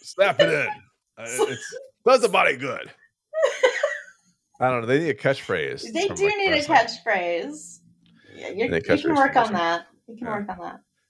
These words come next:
Speaker 1: As I'm working on that, so this is where I was gonna bring this up. This is why I was thinking about Ginger Dead Man versus Evil Bong and, like, uh, other things, like, because I knew someone in it. They were a, a small part,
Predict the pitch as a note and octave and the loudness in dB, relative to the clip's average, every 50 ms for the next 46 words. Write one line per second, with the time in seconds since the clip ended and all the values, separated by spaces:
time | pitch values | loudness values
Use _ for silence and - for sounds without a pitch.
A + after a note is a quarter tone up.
0 | _ _ - A2 C3+ E3+ E3 F3+ E3+ E3 D#3+ D#3 C#3 D#3+ C#3 C3+ C3 C3+ C3+ B2+ | _ _ -4 -2 0 0 0 -2 -4 -4 -4 -6 -4 -6 -6 -6 -2 0 0 0
1 | A#2+ - - _ _ _ _ _ _ - F#3 D#3+ E3 F#3+ G3+ - G3 E3+ D3 D3+ | 0 0 -4 _ _ _ _ _ _ 0 2 2 2 2 0 -2 -4 -4 0 2
2 | D#3 D3 C#3+ C3+ - A#2 B2 C3 C3+ C3+ B2 C3 B2+ A2 G2+ A#2 A#2+ A#2 A2+ G#2+ | 4 4 6 4 4 4 4 6 4 4 2 0 -4 -2 0 0 0 2 0 -4
3 | G#2 - - A2 G#2+ A2 - - A#2 - C#3 A#2 E2+ D#2 _ _ C#2 D#2 F#2+ F#2 | -2 0 2 2 2 2 2 -2 -4 -4 -4 -6 -6 -10 _ _ -10 -6 -4 -2
4 | F#2 G2 G2+ G#2 G2+ G2 F#2+ - - G#2+ G2 F#2 F#2 F#2 F2+ D#2+ D#2+ - - G#2 | 0 2 2 2 4 2 2 0 -2 -6 -8 -6 -4 -4 -2 -4 -4 -4 -2 -2
5 | F#2+ F#2+ G2 F#2 F2 - F#2+ F2+ E2+ E2+ E2+ F2 F2 F2 E2+ D#2 E2+ E2 D#2+ - | -2 0 0 0 2 2 2 2 2 2 0 2 2 2 0 2 2 2 2 0
6 | E2 D#2 D2 D#2+ D#2+ E2 E2 D#2 D#2 E2+ D#2+ D#2+ D#2 D#2+ D#2+ D#2+ D#2+ D2+ C#2 C2+ | -2 -6 -4 -4 -2 -2 -4 -2 0 0 0 2 2 0 0 -2 -2 -6 -8 -8
7 | C2 B1+ B1+ C2 C2 - G1+ B1+ C#2+ C#2 B1+ C2 - - D#2 D2+ C#2+ C#2 - D#2 | -8 -8 -8 -8 -10 -12 -12 -10 -8 -8 -8 -8 -10 -10 -10 -10 -12 -12 -12 -12
8 | D2 D#2 D#2 C#2+ D2 D2 - _ _ _ _ _ _ _ _ _ _ _ _ _ | -12 -12 -12 -10 -10 -12 -12 _ _ _ _ _ _ _ _ _ _ _ _ _
9 | A2+ A#2+ B2+ B2+ A#2+ A2+ G#2+ - - A2+ A#2 B2+ C3 B2+ B2+ B2 A#2 - - A#2 | 2 4 6 6 6 4 2 -2 -2 -2 -2 0 -2 -4 -6 -6 -6 -4 -4 -4
10 | G#2 G#2 G2 F2+ F2+ F#2+ F#2+ F#2+ F#2+ - _ _ F#2 F2+ E2+ D#2+ D#2 D#2 - - | -4 -4 -4 -4 -4 -4 -4 -4 -6 -6 _ _ -6 -4 -4 -4 -4 -6 -8 -10
11 | - D#2 D#2 D2+ - - - D#2 C#2+ C2 C2 - - - - E2+ E2 E2 D#2+ - | -10 -10 -8 -8 -8 -6 -6 -6 -6 -6 -8 -12 -16 -12 -6 -4 -2 -2 -2 -4
12 | - - D2+ D#2 D#2+ - | -6 -4 -4 -4 -4 -4